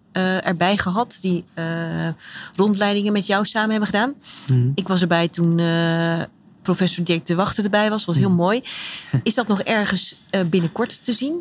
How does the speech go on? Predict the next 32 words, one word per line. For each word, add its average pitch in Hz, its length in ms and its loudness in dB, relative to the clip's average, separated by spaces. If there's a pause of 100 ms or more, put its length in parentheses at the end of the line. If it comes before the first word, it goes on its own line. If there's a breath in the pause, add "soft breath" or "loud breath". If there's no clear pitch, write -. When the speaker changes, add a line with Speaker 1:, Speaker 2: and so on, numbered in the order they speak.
(100)
Speaker 1:
Of - 200 -8
kunnen 180 420 2
mensen, 180 500 0
als - 200 -4
ze 175 100 -4
daarin 170 420 -2
geïnteresseerd 175 640 -2
zijn, 175 200 -2
nog, 175 260 -2
eh, 170 240 0 (320)
Speaker 2:
Ja. 123 300 4 (180)
Speaker 1:
daarvan 180 260 -2
op 180 100 -4
de 170 60 0
hoogte 196 260 -2
komen? 269 320 -4
Speaker 2:
Dus 135 180 -2
we 135 80 2
hebben 127 200 4
een 127 180 4
soort 135 300 -2
sfeerimpressie 151 1000 2
gemaakt 151 420 2
van 135 200 0
de 127 60 4
wandeling 127 680 2
met 120 440 0
Dirk 139 260 0
de 147 80 0
Wachter. 151 360 0
Die 127 100 2
kan 123 140 2